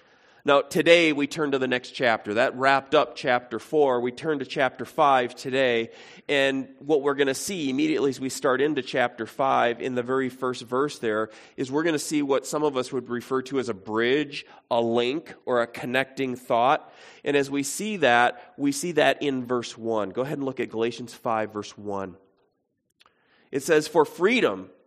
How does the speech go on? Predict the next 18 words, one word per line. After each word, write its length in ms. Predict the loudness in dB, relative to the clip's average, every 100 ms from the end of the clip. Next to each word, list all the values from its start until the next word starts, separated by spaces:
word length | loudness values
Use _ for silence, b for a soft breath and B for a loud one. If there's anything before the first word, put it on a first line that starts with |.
| _ _ _ _
Christ 420 | 4 4 4 -2
has 120 | -4
set 240 | 0 0
us 180 | 0 -2
free. 460 | -4 0 2 0 -6 _ _ _ b b _
Stand 680 | -10 -2 0 2 2 0 -4
firm, 640 | -12 -2 2 4 2 0
therefore, 520 | 0 0 0 -2 -2
and 120 | -2 -4
do 180 | -4 -4
not 480 | 2 4 4 2
submit 400 | -2 -6 0 2
again 420 | 2 2 0 0 -4
to 240 | -6 -4
a 40 |
yoke 460 | -4 -2 0 -2 -4
of 100 | -12
slavery." 760 | -10 -10 -4 -2 -2 -6 -10 -12